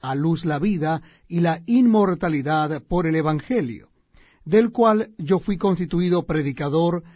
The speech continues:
apóstol y maestro de los gentiles. Por lo cual asimismo padezco esto, pero no me avergüenzo, porque yo sé a quién he creído y estoy seguro que es poderoso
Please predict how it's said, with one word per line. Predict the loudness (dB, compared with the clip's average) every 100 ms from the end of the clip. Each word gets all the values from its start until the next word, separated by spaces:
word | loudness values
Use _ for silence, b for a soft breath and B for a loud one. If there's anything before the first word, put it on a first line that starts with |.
| b b
apóstol | -10 -6 2 2 2 -2 -2 -2 _
y | -2 2
maestro | 2 0 -2 -4 -4 -4
de | -2 -2
los | -4 -4
gentiles. | -6 -6 -8 -10 -14 -20 _ _ _ _ _ _ _ _ _ _ _ _ _ _ _ _
Por | 0 2
lo | 4
cual | 2 0
asimismo | 0 2 2 2 -2 -2
padezco | 0 -2 -2 -2 0
esto, | 0 -6 -16 -20 _ _ _ _ b b
pero | 4 4
no | 6
me | 4
avergüenzo, | 2 0 2 0 -2 -8 -16 _ b b b 0
porque | 2 4 2 0 0 -2
yo | -2 -2
sé | -2 -2 -2
a |
quién | 0 0 2
he | 2
creído | 0 0 0 0 0
y | 2
estoy | 0 0 -2 -2
seguro | -2 -2 0 0 -2 -2
que | -2
es | -2 -2
poderoso | -2 0 -2 -2 -2 -4